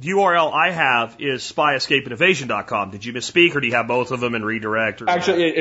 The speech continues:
Speaker 2: it, yeah, redirect. So either
Speaker 1: Okay.
Speaker 2: spy escape dot com or spy escape and evasion dot com, it goes to the same place.
Speaker 1: Okay, cool. I just didn't wanna,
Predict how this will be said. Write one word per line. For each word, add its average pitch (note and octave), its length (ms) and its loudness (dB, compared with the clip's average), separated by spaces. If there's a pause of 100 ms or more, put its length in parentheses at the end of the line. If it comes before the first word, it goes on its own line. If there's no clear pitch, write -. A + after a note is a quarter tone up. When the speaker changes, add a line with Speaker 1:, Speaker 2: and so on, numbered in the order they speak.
Speaker 2:
it, D#3+ 80 -10
yeah, D#3 280 0
redirect. A#2+ 500 -4
So C#3+ 160 -2
either D3 140 0
Speaker 1:
Okay. C3+ 80 -4
Speaker 2:
spy D#3 300 0
escape E3 380 -2
dot D3 200 2
com C#3+ 240 0
or B2 60 0
spy C3 260 0
escape B2+ 240 0
and A#2+ 80 0
evasion A2+ 300 2
dot A#2 220 4
com, A#2 180 4
it G#2+ 80 0
goes A#2+ 200 2
to A2 60 -8
the G#2 60 -4
same G#2+ 280 2
place. F2+ 280 2 (140)
Speaker 1:
Okay, A#2 100 0
cool. A#2 200 -6
I A2+ 100 0
just B2 140 -8
didn't C#3+ 180 -6
wanna, B2 320 -2